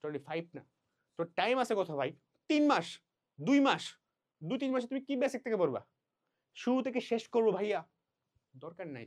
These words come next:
তো। তোমার লাগবে এ প্লাস। এমন তো না যে গভর্নমেন্ট তোমাকে এ প্লাস দিলে আমাকে দিবে না, ভালো করে তোমাকেও দিবে, আমারও দিবে, ফাইন, ওকে?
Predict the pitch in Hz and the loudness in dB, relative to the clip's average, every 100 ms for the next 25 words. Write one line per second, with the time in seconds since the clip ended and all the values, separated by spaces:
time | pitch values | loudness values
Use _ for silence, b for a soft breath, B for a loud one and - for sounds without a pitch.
0 | - - _ _ _ _ _ _ - 160 | -18 -20 _ _ _ _ _ _ -14 -10
1 | 185 190 233 247 202 127 - _ _ _ | -8 -4 -4 -2 -4 -4 -16 _ _ _
2 | - 175 269 277 277 240 170 170 175 185 | -6 -2 0 2 2 2 0 -2 -2 -2
3 | 226 220 208 220 233 220 220 220 202 214 | -4 -6 -4 -2 -2 -2 0 0 0 -2
4 | 226 247 160 - _ _ _ _ _ _ | 0 0 0 -6 _ _ _ _ _ _
5 | _ _ 151 151 226 254 277 269 240 254 | _ _ -14 -4 0 2 0 2 0 2
6 | 285 285 269 254 202 156 - - 320 320 | 2 2 2 2 2 -2 -4 -2 0 0
7 | 233 _ _ _ _ _ - 285 330 | -2 _ _ _ _ _ -4 0 2